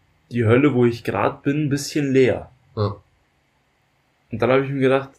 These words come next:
Speaker 1: zwei separate Tracks dafür wären ganz nice.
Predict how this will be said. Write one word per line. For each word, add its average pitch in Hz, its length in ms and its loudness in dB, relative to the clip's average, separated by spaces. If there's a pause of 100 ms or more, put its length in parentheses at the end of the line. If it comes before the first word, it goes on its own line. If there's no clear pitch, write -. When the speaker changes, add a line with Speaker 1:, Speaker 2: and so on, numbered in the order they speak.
(140)
Speaker 1:
zwei 120 320 2
separate 113 640 -2
Tracks 110 380 -8
dafür 101 320 -14
wären 95 240 -10
ganz 92 260 -14
nice. 95 460 -12